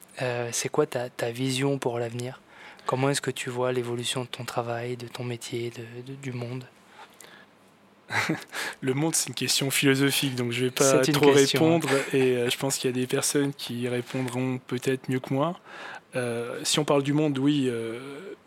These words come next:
Speaker 2: la vision, j'espère, sera une vision de paix.
Speaker 1: Mhm.
Speaker 2: Euh, et aussi, euh, il y a un élément, euh, très important et une urgence, euh, forte qui est sur l'environnement et la planète.
Speaker 1: Mhm.
Speaker 2: Donc clairement, euh, on doit s'occuper, euh, de notre planète.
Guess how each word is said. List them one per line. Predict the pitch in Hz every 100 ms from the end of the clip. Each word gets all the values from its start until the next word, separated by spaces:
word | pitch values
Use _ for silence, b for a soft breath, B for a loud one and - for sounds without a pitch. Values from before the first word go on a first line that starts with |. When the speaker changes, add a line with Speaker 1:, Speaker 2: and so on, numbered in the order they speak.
| -
Speaker 2:
la | 127 123
vision, | 127 143
j'espère, | 143 131 - 135
sera | - 127
une | 123
vision | 127 135 135
de | 123
paix. | - 151 208 B B B B 131
Speaker 1:
Mhm. | 120 131
Speaker 2:
Euh, | 127 120 120 127
et | 123
aussi, | 120 - 139 135 131
euh, | 120 120 117
il | 120
y | 123
a | 123
un | 123
élément, | 127 127 131 135 131 123
euh, | 117 120
très | - 135
important | 131 - 135 - 143 139 131
et |
une | 123 127
urgence, | 127 135 139 - -
euh, | 123 120 117 131
forte | - - 143 - - - B B B _ _ -
qui | 135
est |
sur | 131 139
l'environnement | 131 123 123 127 135 135
et |
la | 120
planète. | 120 131 151 - - -
Speaker 1:
Mhm. | 127 123 135 -
Speaker 2:
Donc | 127 -
clairement, | 135 135 135 131 - B B B B -
euh, | 127 117 113 -
on | 131
doit | 117 131 135
s'occuper, | - 123 - 123 135 131 123
euh, | 110
de | 110 117
notre | 117
planète. | - 123 120 -